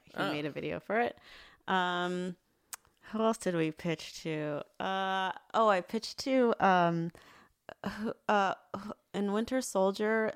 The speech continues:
Speaker 1: the, uh,
Speaker 2: The other guy?
Speaker 1: the other guy.
Speaker 2: Oh, yeah.
Speaker 1: What's
Speaker 2: So
Speaker 1: his name?
Speaker 2: Sebastian Stan?
Speaker 1: Sebastian Stan, yeah.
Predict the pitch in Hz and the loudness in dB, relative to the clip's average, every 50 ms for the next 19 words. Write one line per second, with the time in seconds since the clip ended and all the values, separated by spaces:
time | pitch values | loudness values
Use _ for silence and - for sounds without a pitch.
0 | _ _ _ _ - 180 180 180 175 175 170 165 - - - 165 160 160 156 160 | _ _ _ _ -14 -8 -4 -4 -4 -2 -4 -6 -4 -4 -2 -2 0 0 -2 -2
1 | 156 - - 123 131 135 139 147 147 151 151 160 160 - 190 190 185 180 165 170 | -4 -2 -2 -2 0 0 0 2 2 2 0 -2 -2 0 0 0 0 2 0 0
2 | 160 147 135 131 131 131 131 131 131 127 123 123 120 117 113 117 202 202 160 143 | 0 2 0 0 0 0 0 0 0 0 0 -2 -2 -2 -4 -2 -2 -2 0 -2
3 | - - - - 143 143 139 135 139 143 - - 165 151 143 226 220 233 247 262 | -2 -2 -4 -4 0 0 0 0 0 -2 -4 -6 -8 -4 -2 0 0 2 2 2
4 | 277 285 277 151 277 269 269 285 - 277 269 277 277 285 277 269 262 269 | 0 -2 -2 0 0 0 0 0 2 2 2 2 2 -2 -4 -2 -2 0